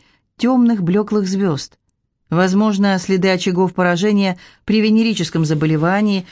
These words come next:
или какие-то травмы. Она, ничего не объясняя, еще долго стояла спиной к Кина. Родимые пятна неудачно контрастировали с белизной ее нового с виду белья.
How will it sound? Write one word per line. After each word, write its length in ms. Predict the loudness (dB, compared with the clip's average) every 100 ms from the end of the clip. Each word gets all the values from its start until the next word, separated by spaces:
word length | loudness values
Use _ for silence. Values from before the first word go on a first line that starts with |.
| -8
или 180 | -4 -2
какие-то 600 | -2 -2 -2 0 -2 -2 -6 _ _
травмы. 600 | -2 0 0 0 0 -2 -6 _ _ _ _ _ _ _ -4
Она, 560 | 0 2 2 0 -2 -2
ничего 440 | -2 -2 -2 -2
не 160 | 0 0
объясняя, 720 | 0 -2 -2 -2 -2 0 -2 -6 -16 -4
еще 300 | -4 -2 -2
долго 320 | 0 -2 -2
стояла 320 | -2 0 0
спиной 420 | -2 -2 0 0
к 80 | -4
Кина. 400 | -4 0 0 -2 -8 _ _ _ _ _ _ _ _ _
Родимые 520 | -2 0 2 2 2 0
пятна 320 | -2 0 0
неудачно 560 | 2 2 -2 -2 -4
контрастировали 800 | -2 -2 0 -2 -2 -2 0 0
с 60 | 0
белизной 680 | 0 0 0 0 0 0 -4 -12 -20 _
ее 320 | -2 0 2
нового 460 | 2 2 2 0 -2
с 100 | -2
виду 240 | -2 0
белья. 500 | 0 0 0 -2 -4